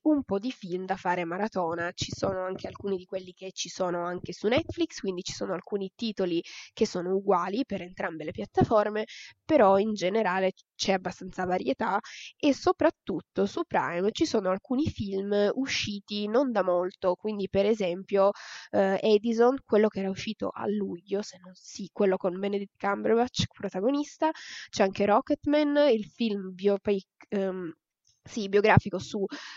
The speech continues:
eh, Elton John, quindi era uscito a giugno, maggio, insomma, non, nemmeno da un anno, ed è appunto, la potete trovare su Prime Video. E poi, ehm,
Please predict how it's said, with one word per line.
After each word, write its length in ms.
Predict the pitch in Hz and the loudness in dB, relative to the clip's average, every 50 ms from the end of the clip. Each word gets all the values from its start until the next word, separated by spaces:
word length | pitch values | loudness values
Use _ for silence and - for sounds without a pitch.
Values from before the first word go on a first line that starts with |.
| - - | -12 -8
eh, 180 | 214 196 208 - | -8 -6 -6 -4
Elton 360 | 196 190 - - 240 247 240 | -4 -4 0 0 0 2 2
John, 560 | 220 214 190 170 170 196 208 226 262 302 339 - _ | 4 4 4 4 2 0 -2 -4 -4 -4 -4 -4 _
quindi 420 | - 185 185 180 180 180 185 190 | -10 -10 -8 -8 -8 -8 -6 -6
era 240 | - 208 208 196 185 | -4 -4 -4 -4 -4
uscito 520 | 196 196 - - 208 202 - - 180 165 175 | -4 -4 -4 -6 -6 -6 -8 -4 -4 -2 -2
a 140 | 180 185 185 _ _ _ | -2 -2 -6 _ _ _
giugno, 400 | - - 147 175 190 185 170 170 | -18 -14 -12 -10 -10 -8 -8 -8
maggio, 360 | 170 170 180 180 190 - - | -6 -6 -8 -8 -10 -12 -14
insomma, 380 | 170 180 - 196 190 175 170 175 | -12 -8 -4 -4 -4 -4 -4 -2
non, 240 | 233 349 370 311 226 - 190 175 - 226 226 | -2 -2 -2 -2 -4 -6 -8 -8 -6 -4 -4
nemmeno 260 | 233 254 269 247 214 | 0 2 2 2 0
da 120 | 196 180 | 0 -4
un 80 | 180 175 | -6 -8
anno, 400 | 127 104 - 196 - 277 294 - | -8 -10 -10 -4 0 0 0 0
ed 220 | - - 196 185 | 0 -4 -8 -4
è 200 | 196 196 196 196 | -2 0 0 0
appunto, 500 | 185 190 _ - - 196 196 - 190 190 | -2 -4 _ -8 -8 -8 -4 -2 -2 -2
la 100 | 180 190 | -2 -4
potete 320 | 190 - 190 - 196 190 185 | -6 -8 -12 -12 -10 -10 -10
trovare 460 | - - 190 190 185 185 175 180 175 - - - - - | -6 -4 -2 -2 -2 -2 -2 -6 -8 -10 -12 -18 -20 -20
su 260 | - - - - 190 180 | -18 -12 -8 -8 -8 -6
Prime 300 | - 190 190 196 214 233 | -4 -4 -2 -2 -2 -4
Video. 380 | 220 208 202 190 208 233 294 330 - - - - - - - - - - - - | -6 -6 -4 0 4 4 4 4 2 -4 -14 -20 -20 -20 -20 -20 -18 -20 -10 -2
E 160 | - 381 381 - | 2 2 2 4
poi, 680 | - 240 208 202 196 202 202 202 208 208 208 208 208 208 | 6 6 8 8 8 8 6 4 2 0 0 0 0 0
ehm, 640 | - 208 208 202 196 196 190 185 190 196 196 196 | 2 2 2 2 0 0 -2 -6 -8 -12 -16 -16